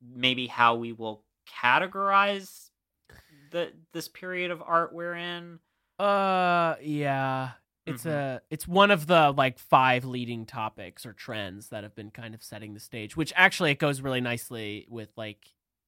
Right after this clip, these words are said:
Speaker 2: anthropocentrism, which is also dying out and moving into, like, um,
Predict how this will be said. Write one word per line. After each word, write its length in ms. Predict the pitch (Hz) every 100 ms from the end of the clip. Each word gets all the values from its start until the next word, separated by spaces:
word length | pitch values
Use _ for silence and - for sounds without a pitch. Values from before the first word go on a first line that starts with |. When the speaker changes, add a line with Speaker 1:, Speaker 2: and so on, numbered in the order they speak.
| 120
Speaker 2:
anthropocentrism, 1040 | 123 120 127 127 113 117 117 127 117 120
which 160 | 113 120
is 100 | 117
also 280 | 113 -
dying 340 | 110 117 110 110
out 160 | 104
and 160 | 107 107
moving 300 | 107 110 107
into, 240 | 107 -
like, 260 | 104 104 101 _ -
um, 520 | 104 101 95 95